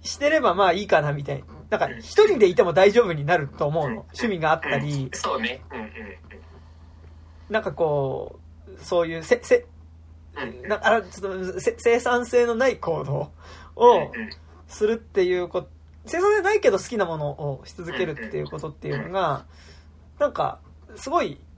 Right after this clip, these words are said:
Speaker 1: こう、まあ、それがあるからっていうのがあれば、なんか、
Speaker 2: うん。
Speaker 1: 救われる気はするんだけど、救われるっていうか、なんか、じ-、割と大丈夫でいられる気がするんだけど、
Speaker 2: うんうんうん。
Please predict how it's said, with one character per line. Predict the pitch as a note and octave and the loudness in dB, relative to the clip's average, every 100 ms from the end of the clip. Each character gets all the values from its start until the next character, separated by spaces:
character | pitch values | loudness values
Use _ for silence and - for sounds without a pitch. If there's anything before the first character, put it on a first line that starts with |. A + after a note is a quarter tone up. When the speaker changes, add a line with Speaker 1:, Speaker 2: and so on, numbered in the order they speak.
| - - - - - | -20 -20 -20 -20 -4
Speaker 1:
こ | F#3 E3+ D3+ - - - - - - - | -2 -2 -4 -10 -20 -20 -20 -20 -20 -4
う、 | |
ま | B3 F#3 - - - | -2 -2 -4 -20 -20
あ、 | - G4 - - - | -20 -20 -20 -20 -16
そ | - C#4+ | -4 -2
れ | E4+ | 2
が | F4 - - | 0 0 0
あ | D#4+ | 2
る | - | 4
か | G#3+ | 4
ら | F3 | 2
っ | - | -2
て | F3+ | -4
い | |
う | E3 | -2
の | |
が | D3+ | -4
あ | D#3+ | -4
れ | D3+ | -4
ば、 | C3+ - - | -6 -10 -10
な | E3+ | -14
ん | C#3+ | -10
か、 | - - | -10 -10
Speaker 2:
う | - | -14
ん。 | |
Speaker 1:
救 | - G3+ | 0 4
わ | |
れ | G#3+ | 6
る | G#3 | 6
気 | G#3 | 2
は | G#3 | 0
す | G3+ | 0
る | G3+ | -4
ん | D3 | -4
だ | |
け | B2+ | -10
ど、 | C#3 C#3 C3+ B2+ - - - - - - - - | -8 -6 -6 -8 -12 -20 -20 -20 -20 -20 -20 -20
救 | - A#3+ | -2 4
わ | |
れ | C4 | 4
る | |
っ | |
て | C4+ | 4
い | |
う | F3 | 2
か、 | |
な | F#3 | 2
ん | |
か、 | C#3+ - - - - - | -2 -8 -20 -20 -20 -18
じ-、 | E3+ - - - | -16 -18 -20 2
割 | A#3+ C4+ | 4 4
と | B3 | 4
大 | B3+ B3 | 4 4
丈 | B3+ | 2
夫 | |
で | F3 | -2
い | D#3 | -2
ら | D#3 | -2
れ | |
る | D3+ | -2
気 | D#3+ | -2
が | D3 | 0
す | F#3+ | 0
る | E3+ | 0
ん | |
だ | C#3 | -4
け | C#3+ | -6
ど、 | D3 | -4
Speaker 2:
う | |
ん | |
う | C#3 | -2
ん | |
う | |
ん。 | C#3 | -4